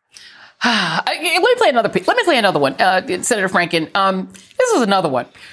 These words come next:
where we hired that guy. We're paying him. Our tax dollars are paying Merrick Garland to deal with these threats to our democracy. But here's who he said is responsible for fixing all this.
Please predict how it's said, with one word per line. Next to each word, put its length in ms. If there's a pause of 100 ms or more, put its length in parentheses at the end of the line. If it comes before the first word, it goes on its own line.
(220)
where 600 (1600)
we 320
hired 680 (360)
that 320
guy. 240
We're 120
paying 300
him. 240
Our 220
tax 320
dollars 260
are 80
paying 520
Merrick 440
Garland 560 (480)
to 420 (220)
deal 400
with 140
these 200
threats 260
to 60
our 120
democracy. 680 (580)
But 120
here's 320
who 100
he 180
said 220
is 200 (180)
responsible 520
for 140
fixing 320
all 140
this. 180